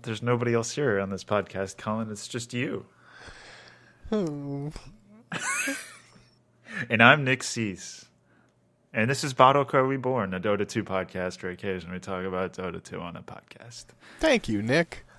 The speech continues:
Speaker 2: I'm, I'm, I'm sorry. Last, last week it was sort of like an intentional goof 'cause I was sick and I was kinda being a little crazy.
Speaker 1: A
Speaker 2: Uh,
Speaker 1: little wacky.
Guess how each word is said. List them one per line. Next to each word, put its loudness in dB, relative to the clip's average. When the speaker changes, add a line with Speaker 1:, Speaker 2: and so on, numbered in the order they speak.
Speaker 2:
I'm, 4
I'm, 6
I'm 6
sorry. 8
Last, 6
last 4
week 6
it 0
was 4
sort 4
of 0
like 4
an 2
intentional 0
goof 2
'cause 2
I 8
was 2
sick 0
and 2
I 2
was 4
kinda 0
being 4
a 8
little 8
crazy. 4
Speaker 1:
A -2
Speaker 2:
Uh, 8
Speaker 1:
little 2
wacky. -4